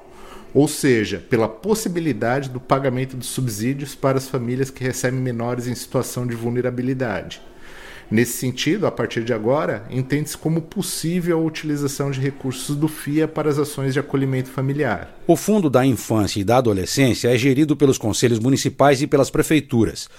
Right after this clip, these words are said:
Speaker 2: Os recursos são oriundos dos orçamentos públicos e da captação, por meio de projetos específicos, das entidades junto ao setor privado. Mesmo com a reformulação da cartilha do fia,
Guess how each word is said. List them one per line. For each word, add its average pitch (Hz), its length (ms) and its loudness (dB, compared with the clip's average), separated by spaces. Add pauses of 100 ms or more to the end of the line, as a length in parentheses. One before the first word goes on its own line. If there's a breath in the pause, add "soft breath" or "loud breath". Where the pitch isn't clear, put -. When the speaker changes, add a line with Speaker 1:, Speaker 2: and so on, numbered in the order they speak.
(140 loud breath)
Speaker 2:
Os 110 160 4
recursos 160 560 2 (160 loud breath)
são 175 240 8
oriundos 156 500 4
dos 127 200 2
orçamentos 110 560 2
públicos 160 520 2 (200 loud breath)
e 143 60 2
da 151 100 10
captação, 151 720 4 (180 loud breath)
por 135 160 6
meio 113 180 4
de 117 120 -4
projetos 104 400 2
específicos, 156 840 2 (160 loud breath)
das 147 200 8
entidades 139 680 2 (140 loud breath)
junto 160 200 8
ao 160 60 6
setor 143 300 2
privado. 110 580 2 (220 soft breath)
Mesmo 190 360 8
com 165 180 2
a - 20 6
reformulação 175 720 4
da 98 100 0
cartilha 101 380 0
do 143 100 4
fia, 151 400 4